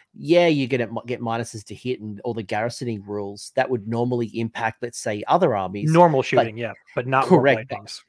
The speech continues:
Speaker 1: correct, because it's pure mortal wounds, they can
Speaker 2: Yes.
Speaker 1: just shoot at you and have no, no real
Speaker 2: No
Speaker 1: concern.
Speaker 2: negatives, no nothing. Exactly right. Um,
Speaker 1: Correct.
Speaker 2: but ag-, as long, as long as you're just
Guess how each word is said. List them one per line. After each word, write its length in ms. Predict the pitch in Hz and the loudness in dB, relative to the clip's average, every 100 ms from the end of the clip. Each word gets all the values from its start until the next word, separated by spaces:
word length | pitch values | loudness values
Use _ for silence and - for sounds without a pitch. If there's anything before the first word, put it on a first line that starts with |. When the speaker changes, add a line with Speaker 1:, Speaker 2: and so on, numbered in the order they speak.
| - - | -20 -16
Speaker 1:
correct, 680 | - - 131 113 117 110 - | -10 0 0 2 0 -2 -2
because 320 | 131 - 170 | -8 0 2
it's 160 | 156 - | 2 -2
pure 280 | - 160 131 | 0 4 4
mortal 400 | 113 110 104 104 | 2 0 -2 -4
wounds, 380 | 160 135 113 - | -2 -2 -2 -2
they 180 | 120 | -2
can 280 | 123 135 113 | -2 -2 -4
Speaker 2:
Yes. 80 | 104 | -6
Speaker 1:
just 260 | 107 110 - _ _ | -8 -12 -14 _ _
shoot 360 | - - 247 175 | -10 -4 -2 -2
at 80 | 120 | -2
you 240 | 110 107 | -4 -4
and 260 | 113 107 107 | -4 -6 -6
have 220 | 113 110 | -6 -4
no, 440 | 113 113 107 101 98 _ | -4 -2 -2 -6 -10 _
no 180 | 113 117 | -8 -4
real 180 | 107 104 | -4 -6
Speaker 2:
No 40 | |
Speaker 1:
concern. 460 | 98 123 123 120 120 | -10 -8 -6 -2 0
Speaker 2:
negatives, 320 | 120 123 117 | 0 -4 -6
no 120 | - 113 | -8 -8
nothing. 320 | 117 - 113 | -8 -10 -6
Exactly 380 | 123 131 127 120 | 0 2 0 -6
right. 300 | 107 107 _ _ - | -8 -14 _ _ -4
Um, 200 | 123 117 | 0 0
Speaker 1:
Correct. 320 | 123 95 82 _ _ _ - | 0 -4 -8 _ _ _ -4
Speaker 2:
but 100 | 147 | -4
ag-, 120 | 143 | -2
as 160 | 139 131 | -4 0
long, 240 | 151 147 | 0 -2
as 140 | 131 127 | -6 -2
long 180 | 156 | -2
as 100 | 165 | -2
you're 120 | - 135 | -4 -4
just 380 | 120 127 - | -4 -4 -6